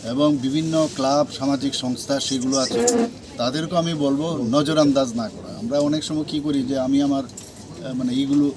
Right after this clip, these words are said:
জেনেও আমরা কোনো কাজ করি না। পুলিশকেও আমি বলেছি আপনারা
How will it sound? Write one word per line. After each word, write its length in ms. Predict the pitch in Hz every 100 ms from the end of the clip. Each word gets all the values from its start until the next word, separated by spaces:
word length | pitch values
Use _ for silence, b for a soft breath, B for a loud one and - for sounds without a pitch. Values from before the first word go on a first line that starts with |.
| - - - - 98
জেনেও 260 | 147 156
আমরা 220 | 175 165 156
কোনো 180 | 143
কাজ 240 | 127 131 -
করি 180 | - -
না। 340 | - - - - - - - - -
পুলিশকেও 380 | 147 151 -
আমি 140 | 165 160
বলেছি 480 | 147 151 151 151 147 -
আপনারা 480 | 110 107 127 143